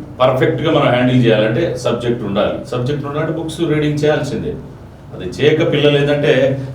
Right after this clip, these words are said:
ఎంతసేపటికి ఈ సోషల్ మీడియాలో అదో ఏదో క్షణంలో ఎప్పుడో ఏదో Google-లో పెట్టడం, చూడడం, అంతే. అంతవరకే. ఏం నేర్చుకుంటున్నాం అంటే అంతే. ఒక షార్ట్ అంటే షార్ట్ కట్లో పోతున్నారు అంతా.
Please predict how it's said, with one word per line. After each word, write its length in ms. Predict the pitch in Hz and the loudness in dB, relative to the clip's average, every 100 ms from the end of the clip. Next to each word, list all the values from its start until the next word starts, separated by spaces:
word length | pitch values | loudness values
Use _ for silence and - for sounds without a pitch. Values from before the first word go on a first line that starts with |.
| - | -6
ఎంతసేపటికి 500 | 120 135 131 131 127 | 0 2 4 4 2
ఈ 60 | |
సోషల్ 340 | 127 127 123 127 | 2 2 2 2
మీడియాలో 340 | 120 120 117 | 2 2 4
అదో 160 | 113 117 | 2 2
ఏదో 240 | 117 127 | 0 0
క్షణంలో 520 | 127 135 165 160 135 | 2 4 4 4 4
ఎప్పుడో 280 | - - 147 | 2 2 2
ఏదో 160 | 139 135 | 4 4
Google-లో 360 | 127 127 131 | 4 4 4
పెట్టడం, 640 | 127 123 120 - - - - | 4 2 2 0 -2 -4 -2
చూడడం, 360 | 120 - 139 - | 0 0 0 -4
అంతే. 200 | - 143 | -4 0
అంతవరకే. 640 | 123 123 160 156 117 101 | 2 2 2 2 2 2
ఏం 160 | 139 139 | 2 2
నేర్చుకుంటున్నాం 520 | 139 139 143 131 139 | 2 0 -4 -2 -2
అంటే 140 | 139 131 | 0 0
అంతే. 320 | 127 - - - - - - - - - - - - - - | 0 -2 -4 -10 -16 -18 -18 -20 -20 -20 -20 -20 -20 -20 -10
ఒక 80 | 127 | -6
షార్ట్ 380 | 123 139 151 - - - - - | 2 2 4 0 -2 -6 -10 -12
అంటే 500 | - 160 123 139 - - - - - | -6 0 2 2 0 -6 -12 -16 -10
షార్ట్ 320 | 131 147 180 190 | 0 0 4 4
కట్లో 240 | 190 190 | 4 4
పోతున్నారు 380 | 160 156 139 117 | 4 4 4 2
అంతా. 380 | - - - | 0 -2 -4